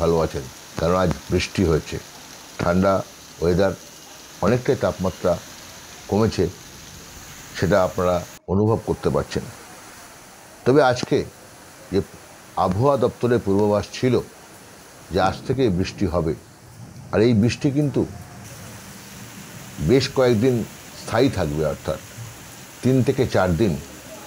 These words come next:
বৃষ্টিটা হবে। কোনো সময় থামবে, কোনো সময় আবারও বৃষ্টি হবে, কোনো সময় ঝিরিঝিরি, কোনো সময় প্রবল।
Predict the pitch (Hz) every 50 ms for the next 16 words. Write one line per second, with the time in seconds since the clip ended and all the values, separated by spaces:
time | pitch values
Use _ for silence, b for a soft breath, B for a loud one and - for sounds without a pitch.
0 | - - - - - - - - - 104 95 90 90 - - - 90 87 95 90
1 | 76 64 - - - - - - - 82 87 85 - 107 98 92 85 - 101 101
2 | 113 127 143 160 - - 107 98 87 - 87 85 85 82 76 - - - - -
3 | - - - - - - - - 90 107 120 120 117 98 101 87 - - - 120
4 | 120 113 120 123 - 92 85 78 - 87 85 80 73 - - 107 117 113 120 120
5 | 127 139 139 - - - - - - 87 82 - 98 95 90 85 - 104 101 90
6 | 80 71